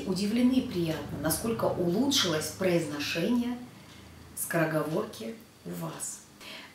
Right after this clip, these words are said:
Ещё один метод — орфографические словари. Это может быть русско-французский словарь,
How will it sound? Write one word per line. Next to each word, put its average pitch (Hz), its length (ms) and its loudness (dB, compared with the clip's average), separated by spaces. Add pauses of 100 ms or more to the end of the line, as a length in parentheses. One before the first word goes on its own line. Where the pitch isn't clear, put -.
(200)
Ещё 202 340 8
один 180 260 6
метод — 165 340 2
орфографические 220 880 2
словари. 190 560 2 (960)
Это 220 260 6
может 240 240 8
быть 233 140 4
русско-французский 226 960 2
словарь, 190 400 2